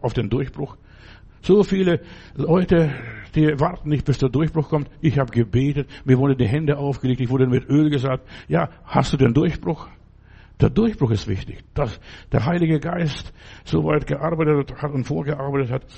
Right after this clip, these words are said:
dass der Pharao das Volk Gottes ziehen lässt.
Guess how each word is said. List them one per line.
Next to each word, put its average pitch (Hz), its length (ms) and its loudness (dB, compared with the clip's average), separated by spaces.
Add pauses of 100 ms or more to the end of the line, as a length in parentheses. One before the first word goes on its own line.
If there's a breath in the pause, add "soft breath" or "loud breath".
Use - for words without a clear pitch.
(160 loud breath)
dass 135 180 0
der 147 120 -2
Pharao 127 460 0 (420 loud breath)
das - 140 0
Volk - 220 -4
Gottes 117 320 -2
ziehen 156 220 -6
lässt. - 360 -10